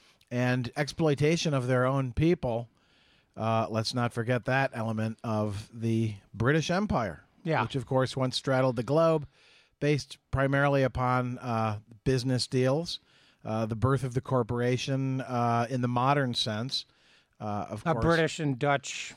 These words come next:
Speaker 2: creation, essentially.
Speaker 1: Right. Uh, British naval power, uh,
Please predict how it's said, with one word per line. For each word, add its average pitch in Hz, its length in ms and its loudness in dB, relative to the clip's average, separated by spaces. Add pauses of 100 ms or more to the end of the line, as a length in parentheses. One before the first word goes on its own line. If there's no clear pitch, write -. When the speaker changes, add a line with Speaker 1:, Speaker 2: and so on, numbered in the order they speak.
Speaker 2:
creation, 135 640 -2
essentially. 127 640 -4
Speaker 1:
Right. 143 320 0 (100)
Uh, 120 340 0
British 127 300 -2
naval 143 320 -2
power, 139 720 0
uh, 120 400 0